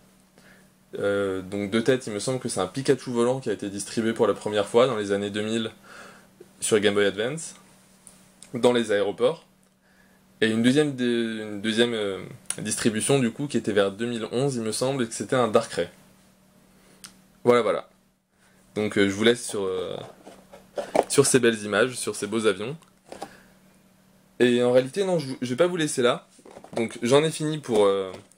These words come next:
pour tout ça. Je vais juste faire un petit topo à propos de la chaîne.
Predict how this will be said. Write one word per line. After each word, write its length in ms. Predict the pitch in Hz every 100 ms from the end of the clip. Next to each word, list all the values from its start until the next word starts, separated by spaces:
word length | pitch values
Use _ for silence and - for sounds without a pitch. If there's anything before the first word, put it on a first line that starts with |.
| - - - -
pour 140 | 113 107
tout 100 | 113
ça. 260 | 127 175 - - _ _ _ - - - _
Je 60 | 120
vais 60 |
juste 100 | 127
faire 180 | - 143
un 120 | 117
petit 200 | 104 -
topo 280 | 143 131 143
à 80 | 135
propos 280 | - 110 107
de 60 |
la 100 | 104
chaîne. 300 | 101 123 143